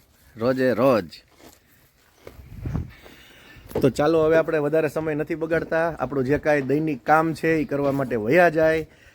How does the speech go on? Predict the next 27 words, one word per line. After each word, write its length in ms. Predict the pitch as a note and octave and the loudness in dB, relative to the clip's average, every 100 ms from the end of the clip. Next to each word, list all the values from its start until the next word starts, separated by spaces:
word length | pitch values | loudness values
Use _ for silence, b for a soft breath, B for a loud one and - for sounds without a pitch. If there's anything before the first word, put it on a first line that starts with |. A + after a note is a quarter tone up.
| - | -6
કારણ 140 | D3 | -4
કે 100 | C#3 | -4
સાંજે 360 | A#2+ C#3 D#3+ E3 | -2 -2 0 2
આપણે 420 | D#3 D#3+ D#3+ D#3 b b b - | 2 2 0 -2 b b b -8
શૂટિંગ 320 | E3 F3 D#3+ | -6 -4 -2
કરવા 220 | D#3 D#3 | 0 0
માટે 280 | D3+ D3+ D3+ | 0 0 0
જે 220 | D3 C#3+ | 2 0
જવાનું 460 | B2 C#3 D#3 D#3+ D3+ | 2 2 2 0 -2
છે 60 | |
ઉતેલિયા, 460 | D3+ D3+ D#3 D3+ D3 | -2 -2 -2 -2 0
એટલે 140 | C#3 | 0
નીકળવાનું 560 | A2+ B2 D#3+ D#3+ D#3+ D3+ | -2 0 2 2 2 -2
છે. 420 | D3 D3 D3+ b b b b _ | -2 -2 -2 b b b b _
તો 160 | B2+ B2 | -2 0
બધી 260 | C#3 D3+ | 0 0
તૈયારી 400 | C3+ D3+ D#3 D3+ | 0 2 2 2
આજે 160 | C#3+ C3+ | 2 0
કરી 240 | C#3+ D#3+ | 0 0
લઈ, 300 | E3 E3 E3 | 2 2 0
કદાચ 460 | D3+ - B2+ D3 B2+ | -4 -10 -4 -4 -2
સાંજે 340 | C#3 D#3+ F3 | -2 0 2
જાશું 400 | E3 E3+ F#3 F3 | 4 2 0 -4
અથવા 240 | D3+ C#3+ D3+ | -6 -2 0
વહેલી 260 | E3 D#3+ | 2 0
સવારમાં 460 | D3 D#3+ D3+ C3 G#2+ | 0 2 2 2 -2
જાશું. 380 | G2 F2 F#2 | -6 -8 -14